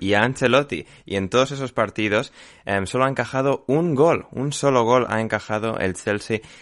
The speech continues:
de Thomas Tuchel. Y en este partido contra Guardiola, em, Rafa, ¿tú sabes ese meme de que es como un cerebro así muy enorme? Así es como, em,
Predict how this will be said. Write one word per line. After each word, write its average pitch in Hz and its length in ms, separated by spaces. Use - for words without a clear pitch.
de 92 160
Thomas 117 340
Tuchel. 123 300
Y - 20
en 113 60
este 123 180
partido 123 260
contra 113 260
Guardiola, 110 640
em, 104 840
Rafa, 113 420
¿tú 127 120
sabes 143 260
ese 139 240
meme 123 500
de 107 720
que 117 120
es 110 100
como 120 140
un 117 80
cerebro 113 400
así 110 260
muy 110 240
enorme? 104 520
Así 107 220
es 127 80
como, 123 340
em, 101 320